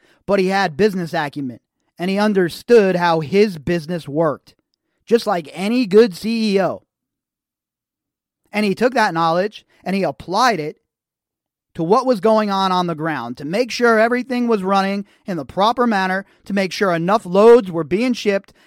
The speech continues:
and to have the right relationships with people, not only in Mexico and America, but elsewhere, so the business could keep expanding.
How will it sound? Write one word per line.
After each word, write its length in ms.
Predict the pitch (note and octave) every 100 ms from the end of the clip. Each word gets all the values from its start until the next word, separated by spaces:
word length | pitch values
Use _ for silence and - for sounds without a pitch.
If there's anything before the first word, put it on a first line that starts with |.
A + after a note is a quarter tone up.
| -
and 120 | G3+
to 80 | G3+
have 300 | F#3 G#3+ F#3+
the 80 | E3
right 480 | D#3 E3+ G3+ C#4+ - _ _ _ _ _ -
relationships 960 | E3 F3+ G3 D4+ D#4 G3+ F3+ F#3 D#3+ D3+
with 240 | D#3 -
people, 500 | C#4+ E4+ - D3+ F3 _ _
not 200 | D#3+ F3+
only 240 | B3 C#4+ D4
in 100 | B3+
Mexico 460 | F#3+ E3 F#3 G3+
and 100 | F3+
America, 600 | D#3 F#3 A3+ D#3+ D3 C#3 - _ _ -
but 160 | G3 -
elsewhere, 680 | F#3 B3 D4 - D#3+ B2 E2+ _ _
so 320 | - G#3 F#3
the 200 | E3 F3+
business 460 | D3+ C#4+ C#4+ G3 G#3
could 240 | G3+ -
keep 240 | - A3+ A3+
expanding. 760 | G3+ - - B3 B3+ D3 G#2